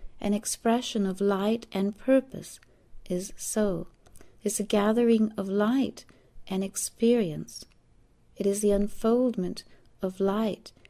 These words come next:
It is a harmonic expression of all that is. And so the light prepares to receive itself, to begin again, to reset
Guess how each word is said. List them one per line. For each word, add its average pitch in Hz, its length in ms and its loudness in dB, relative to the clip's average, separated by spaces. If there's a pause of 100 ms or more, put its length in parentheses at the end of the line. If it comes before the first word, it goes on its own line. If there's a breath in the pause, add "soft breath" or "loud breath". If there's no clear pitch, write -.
(140 soft breath)
It 208 80 0
is 202 120 0
a 202 160 -2
harmonic 202 580 2
expression 214 840 -2
of 185 200 -4 (100)
all 208 560 0 (140)
that 185 380 -6 (100)
is. 190 440 -2 (1500)
And 196 180 -2
so 208 180 0
the 202 120 0
light 202 440 0
prepares 202 640 -4
to 196 420 -2
receive 196 640 0 (360 soft breath)
itself, 190 680 -4 (560)
to - 120 -6
begin 208 400 4
again, 202 420 2
to 208 180 -2
reset 208 580 0